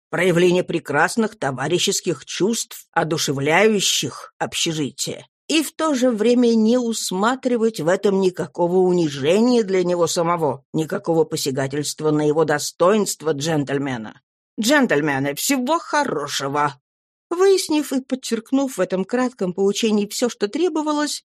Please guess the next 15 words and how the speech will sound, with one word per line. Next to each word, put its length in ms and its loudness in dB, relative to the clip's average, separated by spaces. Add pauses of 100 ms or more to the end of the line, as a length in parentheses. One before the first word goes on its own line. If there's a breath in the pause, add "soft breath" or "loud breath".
он 240 2
проследовал 840 0
со 140 -2
своим 400 0
жалким, 580 2
обшарпанным 760 -2
достоинством 960 0
мимо 260 2
члена 440 0
общежития 580 -2
в 80 -12
халате, 680 0 (100)
оставшегося 880 -2
без 300 -2
сюртука, 880 -4